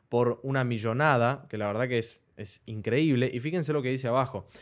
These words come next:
"El hacker ya se ha dado a la fuga con los fondos". O sea, ya se rindieron simplemente y dicen, "Ok,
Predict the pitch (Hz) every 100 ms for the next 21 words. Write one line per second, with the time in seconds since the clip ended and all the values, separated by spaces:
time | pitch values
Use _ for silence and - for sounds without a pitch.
0 | - - 117 165 196 180 - - 120 156
1 | 185 170 143 160 175 135 110 - 160 120
2 | 107 104 170 123 104 110 135 143 127 175
3 | 208 214 - 127 117 127 147 180 156 147
4 | 135 143 180 170 139 143 151 143 151 156